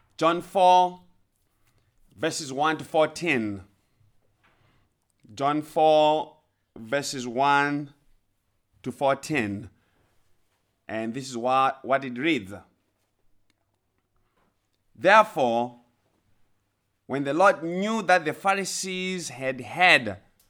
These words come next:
that Jesus was making and baptizing more disciples than John, although Jesus himself was not baptizing, but his disciples were, he left Judea and went away again into Galilee,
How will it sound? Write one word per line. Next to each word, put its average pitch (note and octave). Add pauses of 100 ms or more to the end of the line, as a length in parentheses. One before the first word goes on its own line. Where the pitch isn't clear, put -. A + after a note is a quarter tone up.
(540)
that D3+
Jesus F3
was C3
making D#3+
and B2+
baptizing D#3
more E3
disciples C3
than A2+
John, B2 (760)
although C#3+
Jesus F3
himself F3+
was C#3
not D#3
baptizing, B2+ (440)
but B2+
his D#3
disciples C#3
were, B2+ (520)
he A2+
left F3 (180)
Judea B2
and B2
went D#3
away C#3
again C3
into B2
Galilee, G#2+